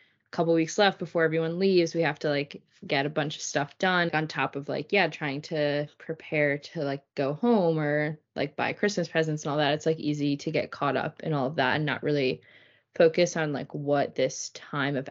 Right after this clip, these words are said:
Advent is for. And it's, like, to prepare our hearts for Christ.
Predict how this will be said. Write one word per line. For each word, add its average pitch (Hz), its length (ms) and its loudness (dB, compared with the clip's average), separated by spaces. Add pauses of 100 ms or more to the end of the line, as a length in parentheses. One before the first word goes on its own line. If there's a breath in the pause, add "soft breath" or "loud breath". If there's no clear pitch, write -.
Advent 135 420 -2
is - 160 -8
for. 135 260 -2
And 139 100 -2
it's, 139 120 -10
like, 143 160 -4
to 156 160 -6
prepare 156 1040 2 (560 soft breath)
our 160 140 4
hearts 151 360 -2
for - 160 -4
Christ. 151 680 -4